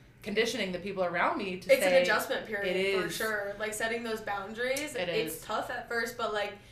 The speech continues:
Speaker 2: if you're not gonna stick to your guns and you're easily waivable, and, like, then it's gonna be more difficult for you, them to adjust to that.
Speaker 1: Yeah.
Speaker 2: So you being firm and being like, "No" is, no is a complete sentence, right? Like,
Speaker 1: Yeah.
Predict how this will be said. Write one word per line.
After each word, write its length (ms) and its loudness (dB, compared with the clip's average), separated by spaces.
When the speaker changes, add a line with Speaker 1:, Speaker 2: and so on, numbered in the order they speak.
Speaker 2:
if 80 -6
you're 140 0
not 180 2
gonna 140 0
stick 260 -4
to 80 -8
your 160 0
guns 720 -4
and 140 -4
you're 260 -4
easily 600 -4
waivable, 800 -2
and, 80 -8
like, 280 -4
then 180 4
it's 140 0
gonna 100 -4
be 300 -4
more 200 -2
difficult 440 0
for 100 -4
you, 240 -6
them 240 0
to 160 -8
adjust 380 -10
to 60 -8
that. 260 -10
Speaker 1:
Yeah. 120 -2
Speaker 2:
So 460 0
you 220 -4
being 280 -4
firm 480 -4
and 100 -4
being 200 0
like, 240 -2
"No" 360 2
is, 500 -2
no 220 -2
is 100 -2
a 60 -6
complete 360 -4
sentence, 440 -10
right? 240 2
Like, 260 0
Speaker 1:
Yeah. 120 -2